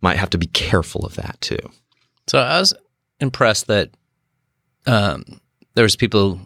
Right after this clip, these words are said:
Speaker 2: speaking bilingually.
Speaker 1: Yeah.
Speaker 2: That, that was refreshing. I thought it was a good move.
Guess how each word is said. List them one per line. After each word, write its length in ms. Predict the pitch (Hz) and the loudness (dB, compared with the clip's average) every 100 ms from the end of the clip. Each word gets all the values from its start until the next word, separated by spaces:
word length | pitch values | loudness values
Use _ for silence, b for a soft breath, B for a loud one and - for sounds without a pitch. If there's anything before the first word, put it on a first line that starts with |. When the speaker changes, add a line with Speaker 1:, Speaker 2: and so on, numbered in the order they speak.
| - | -4
Speaker 2:
speaking 840 | - 123 95 95 95 92 101 - - | -2 0 -2 -2 -2 -4 -10 -6 0
bilingually. 720 | 95 98 98 87 82 82 - _ - | 2 4 4 4 2 0 -2 _ -2
Speaker 1:
Yeah. 260 | 269 302 - - | 0 0 -2 0
Speaker 2:
That, 320 | 95 69 - | 0 0 -2
that 180 | 90 85 | 0 2
was 200 | 107 95 | 0 0
refreshing. 640 | 95 92 85 - 85 87 | 0 0 2 2 0 0
I 80 | 80 | 0
thought 180 | 85 82 | 0 0
it 40 | |
was 100 | 85 | 0
a 60 | 85 | -2
good 180 | 82 82 | -2 -2
move. 420 | 85 82 80 - | 0 0 -2 -4